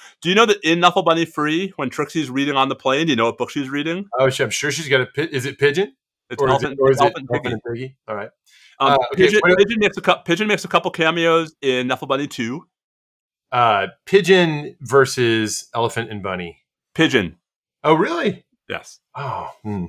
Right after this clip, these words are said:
Speaker 1: Because Sydney is the pigeon. Like, the pigeon, you know,
Speaker 2: Oh. <laughs>
Speaker 1: the, the pig-, what, the pigeon doesn't, the pigeon takes a bath, right? Like, that's Sydney.
Speaker 2: Yeah, yeah.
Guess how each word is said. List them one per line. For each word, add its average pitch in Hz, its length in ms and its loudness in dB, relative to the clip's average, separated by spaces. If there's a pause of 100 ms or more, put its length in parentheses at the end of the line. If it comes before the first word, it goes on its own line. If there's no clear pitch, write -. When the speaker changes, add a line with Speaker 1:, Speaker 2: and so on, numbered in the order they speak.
(160)
Speaker 1:
Because 151 340 0
Sydney 185 300 2
is 165 140 2
the 139 80 -18
pigeon. 101 520 -2
Like, 127 280 -4
the - 80 -4
pigeon, 165 400 0 (140)
you 156 100 0
know, 127 100 6 (320)
Speaker 2:
Oh. 208 140 2 (240)
<laughs> - 140 -20
Speaker 1:
the, 160 200 -2 (140)
the 170 100 -2
pig-, 196 300 2
what, 147 260 4
the 165 80 2
pigeon 185 340 2
doesn't, 180 300 0
the 143 100 -2
pigeon 180 300 0
takes 170 240 -2
a 151 40 -2
bath, 135 420 2
right? 135 180 0
Like, 127 160 -2
that's 127 220 0
Sydney. 101 440 -6
Speaker 2:
Yeah, 113 160 -2
yeah. 110 140 -2